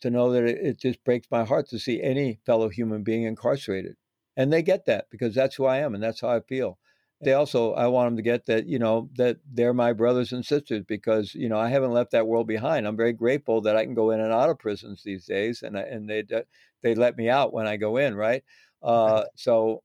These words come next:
Speaker 1: but at the same time, I haven't left that world behind. These are, these are m-, not only my fellow citizens, but they're really my brothers and sisters.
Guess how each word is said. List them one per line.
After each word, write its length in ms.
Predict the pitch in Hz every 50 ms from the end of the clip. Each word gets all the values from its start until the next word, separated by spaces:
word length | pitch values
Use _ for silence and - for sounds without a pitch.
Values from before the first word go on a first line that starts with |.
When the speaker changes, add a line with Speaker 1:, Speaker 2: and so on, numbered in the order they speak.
| _ _ _
Speaker 1:
but 220 | 120 - 117 117
at 80 | 117 -
the 120 | - 117
same 300 | - - 135 139 156 156
time, 300 | 139 - 113 110 110 107
I 80 | 107 110
haven't 200 | 120 127 120 120
left 160 | 117 117 -
that 160 | - 113 104 107
world 180 | 107 104 104
behind. 480 | 107 107 104 131 156 180 180 127 107 104
These 220 | 113 117 113 -
are, 100 | 117 110
these 340 | - 135 123 120 123 - -
are 120 | 117 113
m-, 340 | 107 117 - 175 143 131 - _
not 260 | 196 143 127 131 143
only 160 | 143 135 120
my 180 | 113 110 107 110
fellow 320 | - - 127 117 113 110
citizens, 520 | 107 - - 135 143 143 - - 104 104 98
but 160 | - 104 -
they're 100 | - 107
really 220 | 104 117 123 127 113
my 160 | 104 101 101
brothers 420 | 101 113 110 110 110 104 98 -
and 80 | - 110
sisters. 500 | - - 117 - - 107 101 101 -